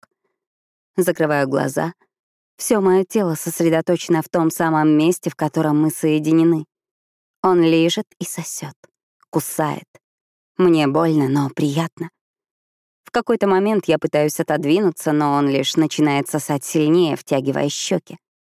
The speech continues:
А потом, наконец, выпускает сосок с громким хлопком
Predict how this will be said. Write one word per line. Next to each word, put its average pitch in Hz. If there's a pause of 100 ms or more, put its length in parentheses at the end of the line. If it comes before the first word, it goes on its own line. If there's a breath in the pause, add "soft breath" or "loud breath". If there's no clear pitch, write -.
(480)
А 226
потом, 240
наконец, 214
выпускает 180
сосок 170
с 156
громким 165
хлопком 180